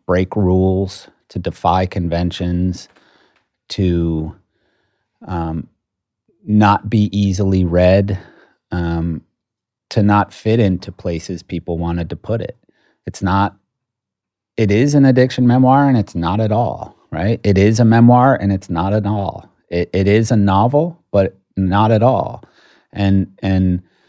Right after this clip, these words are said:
when I think about art and books, I admire most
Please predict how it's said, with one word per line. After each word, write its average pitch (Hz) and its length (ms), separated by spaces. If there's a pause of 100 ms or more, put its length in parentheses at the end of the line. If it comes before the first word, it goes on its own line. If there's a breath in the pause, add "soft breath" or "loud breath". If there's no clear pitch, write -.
(520)
when 104 220
I 110 100
think 113 220
about 104 260
art 95 260
and 92 180
books, 101 580 (140)
I 101 300 (400)
admire 90 560
most 101 460